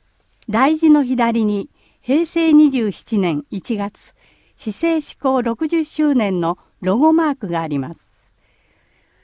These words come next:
夢、希望、未来へつなごうとあります。進めていきます。公共施設の再配置。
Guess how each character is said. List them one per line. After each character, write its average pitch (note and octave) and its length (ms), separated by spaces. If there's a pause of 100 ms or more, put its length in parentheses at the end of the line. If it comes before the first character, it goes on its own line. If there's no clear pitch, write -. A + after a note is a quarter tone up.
(100)
夢、 B3 440 (220)
希 G#3 180
望、 A3 340 (200)
未 C4+ 180
来 D4 240
へ G3 100
つ - 140
な A3 180
ご A3 200
う - 60 (360)
と C#4+ 120
あ B3 100
り G3 120
ま E3+ 160
す。 - 300 (1700)
進 - 380
め E4+ 140
て D4+ 160
い C#4+ 60
き C#4 120
ま B3 160
す。 - 300 (380)
公 D#4 200
共 D#4+ 240
施 - 140
設 A3+ 280
の E3+ 120
再 A#3+ 280
配 A#3+ 220
置。 - 320